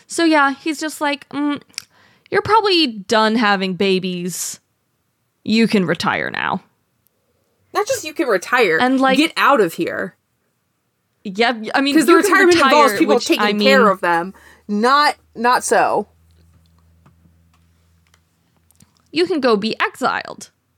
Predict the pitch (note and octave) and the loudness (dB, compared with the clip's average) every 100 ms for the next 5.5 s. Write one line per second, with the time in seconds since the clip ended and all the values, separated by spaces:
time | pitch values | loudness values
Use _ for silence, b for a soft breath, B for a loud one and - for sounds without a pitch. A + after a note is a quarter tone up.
0 | _ _ _ _ _ _ _ _ _ _ | _ _ _ _ _ _ _ _ _ _
1 | - F#3+ G2+ C#2+ - - _ _ _ G#3+ | -10 -6 -4 -4 -6 -16 _ _ _ -4
2 | C4 F#3+ F#3 G#3+ A3+ G#3 A3+ G#3 G3+ A3+ | 0 0 -2 -2 -2 -2 -2 -2 -2 -4
3 | G3+ F#3 F#3 b b _ _ G3+ F#3+ F#3+ | -4 -4 -6 b b _ _ -4 0 2
4 | F3 - - - - - F#3+ F3+ F3+ F3 | 2 -2 -14 -18 -20 -6 -2 0 0 -2
5 | - B3+ A#3+ A#3 | -4 0 2 2